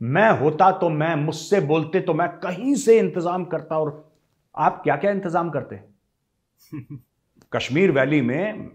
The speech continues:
अगर मैं गलत नहीं हूं तो चालीस, पैंतीस से लेकर चालीस आरआर बटालियंस हैं, राइट?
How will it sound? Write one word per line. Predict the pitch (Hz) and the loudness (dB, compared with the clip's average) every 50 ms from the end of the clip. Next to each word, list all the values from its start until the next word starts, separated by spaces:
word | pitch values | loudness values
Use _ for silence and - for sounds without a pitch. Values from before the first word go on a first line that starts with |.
| - - | -6 -4
अगर | 135 127 156 143 | 0 2 2 2
मैं | 147 143 110 113 | 2 0 2 4
गलत | 143 185 185 - | 4 4 6 4
नहीं | 160 147 147 131 | 2 2 2 2
हूं | 120 135 196 247 - - - _ _ - | 0 0 -2 -4 -6 -12 -20 _ _ -6
तो | 175 | -6
चालीस, | 151 - - 143 123 143 185 190 - - - - - _ _ _ _ _ _ _ _ _ _ _ _ _ _ | -6 -2 2 2 2 4 4 2 0 -2 -12 -18 -20 _ _ _ _ _ _ _ _ _ _ _ _ _ _
पैंतीस | - 143 147 147 208 196 - | 0 0 2 2 0 0 2
से | 185 | 2
लेकर | 165 170 170 175 | 2 2 0 0
चालीस | - - 165 151 170 180 - | -4 2 2 4 4 4 2
आरआर | 156 151 160 156 143 | 4 4 4 4 2
बटालियंस | 135 117 123 120 120 117 104 98 | 0 -2 -4 -4 -4 -6 -8 -10
हैं, | 120 - - _ _ _ _ _ _ _ _ _ _ _ _ _ _ _ _ _ _ _ _ _ _ _ _ _ _ _ _ _ _ _ _ _ _ _ _ _ _ _ _ _ _ _ _ _ - | -14 -16 -18 _ _ _ _ _ _ _ _ _ _ _ _ _ _ _ _ _ _ _ _ _ _ _ _ _ _ _ _ _ _ _ _ _ _ _ _ _ _ _ _ _ _ _ _ _ -4
राइट? | 107 127 190 196 - - - - _ | 0 0 0 0 -2 -12 -20 -20 _